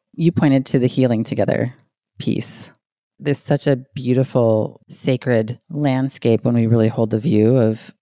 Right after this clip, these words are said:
part of our partnership is about healing these things together so we can be more of who we are in the world and so we can have more of an impact in the way we want to in the world. It's such a sacred, beautiful journey to do that in partnership. And then the other piece is around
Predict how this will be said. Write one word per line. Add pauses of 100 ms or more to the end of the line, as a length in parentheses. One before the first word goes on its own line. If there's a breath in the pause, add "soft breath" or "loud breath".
(360)
part
of
our
partnership
is
about (220)
healing (120)
these
things
together
so
we
can
be
more
of
who
we
are
in
the
world
and
so
we
can (600 soft breath)
have
more
of
an
impact
in
the
way
we
want
to
in
the
world.
It's
such
a
sacred, (160)
beautiful
journey
to
do
that
in
partnership. (800 soft breath)
And
then
the
other
piece
is
around